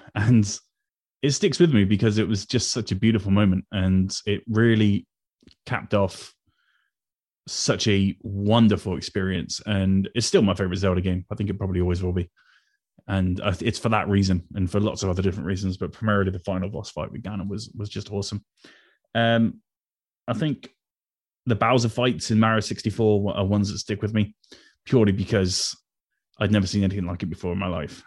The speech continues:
And being able to grab Bowser's tail and spin him around, I mean, it was <laughs> just an amazing feeling with the analog stick to be able to do that in a three D environment.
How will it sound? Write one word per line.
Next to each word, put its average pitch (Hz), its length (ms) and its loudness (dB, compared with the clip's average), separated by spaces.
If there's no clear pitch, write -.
And 92 340 0
being 107 180 6
able 101 200 2
to 98 320 -2
grab 110 260 4
Bowser's 98 420 0
tail 98 340 2
and 95 180 0
spin - 220 0
him 95 80 2
around, 95 360 0
I - 80 -4
mean, 92 220 4
it - 60 -4
was - 160 -6
<laughs> - 0 -
just - 400 2
an 127 80 6
amazing 104 440 6
feeling 98 320 2
with 98 80 2
the 104 80 2
analog 95 320 -2
stick - 260 -8
to - 60 -20
be 107 80 -2
able 98 80 0
to 95 60 0
do 98 140 -2
that 98 120 0
in 92 80 -2
a 90 60 -4
three 98 260 0
D 95 100 4
environment. 90 440 2